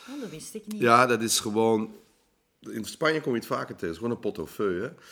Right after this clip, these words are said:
Speaker 2: Dat is gewoon vlees en groente en aardappel, allemaal door elkaar. En als het allemaal gaar is, dan huts je het door elkaar.
Speaker 1: Ja, ah, zo.
Speaker 2: Dus de hutsepot, die ken je ook in België natuurlijk. Dat is niet een stoemp of zo. Heel veel mensen verwarren dat allemaal, maar dat is
Speaker 1: Ja,
Speaker 2: niet. De,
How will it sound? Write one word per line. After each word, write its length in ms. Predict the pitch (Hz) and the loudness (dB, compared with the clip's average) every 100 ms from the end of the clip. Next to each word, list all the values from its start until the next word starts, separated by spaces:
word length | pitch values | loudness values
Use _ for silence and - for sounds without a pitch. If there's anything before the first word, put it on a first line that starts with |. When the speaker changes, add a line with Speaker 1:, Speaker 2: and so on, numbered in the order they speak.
| - - | -20 -16
Speaker 2:
Dat 100 | 101 | -12
is 40 | - | -6
gewoon 240 | 98 82 | -4 -6
vlees 580 | 82 107 123 135 - - | -6 2 2 2 -2 -4
en 160 | 104 98 | -8 -4
groente 360 | 107 123 117 | -2 -2 0
en 140 | 95 107 | -4 -2
aardappel, 520 | 113 117 117 110 107 | -4 0 -2 -4 -6
allemaal 200 | 127 127 | -4 -2
door 120 | 120 | -2
elkaar. 380 | 101 107 107 113 | -2 -2 0 0
En 100 | 107 | -4
als 120 | 95 | -6
het 100 | 95 | -8
allemaal 180 | 104 101 | -6 -6
gaar 320 | - 107 110 | -4 -2 -2
is, 80 | 110 | -4
dan 120 | 98 | -6
huts 260 | 87 120 - | -4 -4 -4
je 80 | 107 | -6
het 140 | 95 | -4
door 120 | 95 | -4
elkaar. 480 | 90 - 98 78 - | -4 -6 -8 -10 -14
Speaker 1:
Ja, 320 | 170 185 175 - | -16 -14 -14 -18
ah, 200 | 185 202 185 | -20 -20 -20
zo. 80 | 156 175 - | -20 -20 -20
Speaker 2:
Dus 100 | 107 | -10
de 80 | 98 | -6
hutsepot, 580 | 87 98 110 - 113 - - _ _ _ _ _ _ _ | -4 -4 -6 -2 -2 -2 -20 _ _ _ _ _ _ _
die 160 | 98 90 | -10 -6
ken 160 | 101 92 | -4 -2
je 100 | 87 | -4
ook 120 | 87 | -6
in 120 | 80 | -8
België 340 | 80 85 80 | -6 -6 -8
natuurlijk. 500 | 78 73 87 90 101 - - - _ _ _ | -12 -10 -10 -10 -14 -20 -20 -20 _ _ _
Dat 160 | 95 | -10
is 120 | 85 82 | -8 -4
niet 200 | 92 95 | -2 -2
een 100 | 87 | -4
stoemp 360 | - 113 92 | -2 -2 -2
of 120 | - | -8
zo. 240 | - 80 76 | -10 -8 -6
Heel 140 | 87 | -6
veel 100 | 90 | -4
mensen 280 | 90 82 82 | -4 -4 -6
verwarren 320 | 78 80 82 | -6 -6 -6
dat 120 | 78 71 | -8 -10
allemaal, 200 | 82 92 | -10 -10
maar 140 | 87 | -10
dat 120 | 78 | -8
is 180 | 85 82 | -8 -6
Speaker 1:
Ja, 60 | 85 | -6
Speaker 2:
niet. 300 | 80 76 | -8 -10
De, 60 | 67 | -10